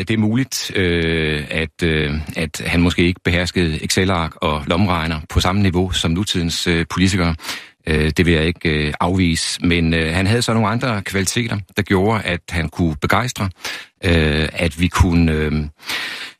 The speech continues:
at vi kunne, øh, se op til ham. Øhm, og det synes jeg jo, at der mangler,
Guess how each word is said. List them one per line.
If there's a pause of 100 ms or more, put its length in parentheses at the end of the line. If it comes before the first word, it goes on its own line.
at
vi
kunne,
øh,
se
op
til
ham. (300)
Øhm,
og (120)
det
synes
jeg
jo, (100)
at
der
mangler,